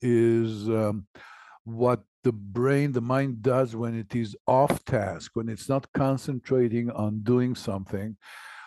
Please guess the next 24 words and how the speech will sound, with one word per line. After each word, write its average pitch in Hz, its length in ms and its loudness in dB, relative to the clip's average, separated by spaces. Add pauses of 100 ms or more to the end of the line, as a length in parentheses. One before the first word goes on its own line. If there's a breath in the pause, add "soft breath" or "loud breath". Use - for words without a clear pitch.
(140 loud breath)
uh, 113 380 2
and 120 180 0
the 117 80 0
mind 135 320 0
is 123 180 0
at 107 240 -4
rest 127 480 0 (100)
and 120 200 -4
sort 180 260 0
of 170 140 4
wandering 156 640 0
from 117 300 -4
one 131 260 2
thought 127 420 0 (120)
to 127 120 -4
the 104 200 0
other. 110 400 2
Most 123 400 -2
of 139 140 2
the 120 80 0
thoughts 110 460 -2
are 104 300 -2 (680 loud breath)
<clears throat> 190 200 2
usually, 127 760 2